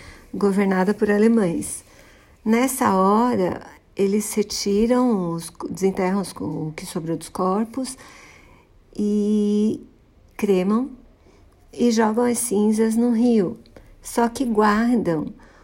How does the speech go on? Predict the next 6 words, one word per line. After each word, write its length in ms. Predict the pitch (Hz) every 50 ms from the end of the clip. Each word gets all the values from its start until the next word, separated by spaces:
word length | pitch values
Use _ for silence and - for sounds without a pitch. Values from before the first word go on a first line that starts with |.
| - - _ _ _ -
um 140 | 220 226 233
pedaço 680 | 233 247 226 185 190 196 202 202 220 220 - - 240 220
da 360 | 202 202 208 196 190 190 185
mandíbula 640 | 180 185 190 190 180 - 175 180 175 180 180 180
do 160 | 175 180 220
Hitler 500 | 214 196 202 185 190 - 226 233 247 262